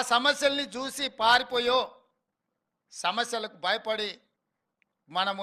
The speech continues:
ఈ వృత్తిని వదిలేస్తే ఇక్కడి వరకు రానిచ్చలేం. నేను కూడా అందుకే ఈ తరానికి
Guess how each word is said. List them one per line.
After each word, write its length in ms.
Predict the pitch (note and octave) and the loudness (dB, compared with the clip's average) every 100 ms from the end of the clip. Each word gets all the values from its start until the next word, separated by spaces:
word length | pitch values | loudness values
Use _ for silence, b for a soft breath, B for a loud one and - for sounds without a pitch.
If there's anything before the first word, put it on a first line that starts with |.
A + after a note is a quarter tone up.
| F#3+ | -8
ఈ 40 | F3 C#3+ | -10 -10
వృత్తిని 380 | G3 - B3+ A3+ | -10 -6 -4 -4
వదిలేస్తే 480 | G3+ G#3+ G#3 - G3+ A3 | -6 -6 -6 -8 -8 -8
ఇక్కడి 200 | F#3 F#3+ E3+ | -8 -8 -6
వరకు 220 | F3+ F3 D#3 | -6 -6 -4
రానిచ్చలేం. 480 | E3+ E3+ D3+ B2 _ _ _ _ _ _ _ _ _ _ _ - | -4 -8 -16 -18 _ _ _ _ _ _ _ _ _ _ _ -8
నేను 220 | G3+ C4+ C#4 | 0 0 4
కూడా 120 | D4 C4+ | 4 4
అందుకే 240 | C4+ C#4 C4+ | 2 -2 -2
ఈ 20 | C4+ | 2
తరానికి 400 | A3 C4+ C#4 C#4+ | 6 6 4 -2